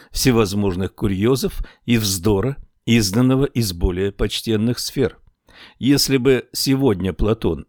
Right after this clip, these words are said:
издал свое "Государство", а Дарвин – о происхождении видов, то, снабженная этикеткой "фантастика", они попали бы в разряд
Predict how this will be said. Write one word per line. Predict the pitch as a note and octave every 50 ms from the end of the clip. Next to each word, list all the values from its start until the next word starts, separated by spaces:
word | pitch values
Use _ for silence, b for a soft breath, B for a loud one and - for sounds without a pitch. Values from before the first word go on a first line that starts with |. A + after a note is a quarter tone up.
| _ _
издал | - G#2+ G#2+ F#2+ E2+ G#2 A#2 G2+ F2+
свое | - - - F#2+ F#2+ F2+ F#2+ F2+ E2 - _
"Государство", | G#2+ F#2+ A2 A#2+ - - A2+ F#2+ F#2 B2 D#3 D3+ - - - - C#2 C#2 - B B B B B B B B
а | - A#2 B2
Дарвин – | A#2 A2 A#2 G#2+ F#2+ E2 E2+ E2 D2 C#2 - _ _ _ _
о | _ B2 A#2+ -
происхождении | - - G#2+ G#2 G2+ - - - G#2 G2 F#2 F2 F#2+ F#2 E2+ E2+ F2 E2 E2+
видов, | E2+ G#2 C#3+ A#2+ D#2 B1+ - - - b b b b b b b b _
то, | - B2+ A#2+ G#2+ G2 -
снабженная | - - - - B2+ B2 G#2+ G#2+ G#2+ A#2 C3+ B2 G#2+ G#2+ G#2 G2+ G2+
этикеткой | G2 - - A2 G#2 - A#2 G#2 - A2 G2+ - - - G2+ F#2 - - _ _ _
"фантастика", | _ - - A2+ F#2+ F#2 - - D3 D#3 E3+ - - - F#3 - - - - - b b b b b b b b
они | - A#2 C#3 C#3 C3 D3
попали | - G3 F#3 - - A2+ G#2+ F#2+ G2
бы | G#2+ A#2 D3 C#3
в | - D3+ A#2+
разряд | A#2 A2 F#2+ F#2+ G#2 F#2+ F2+ G2+ - -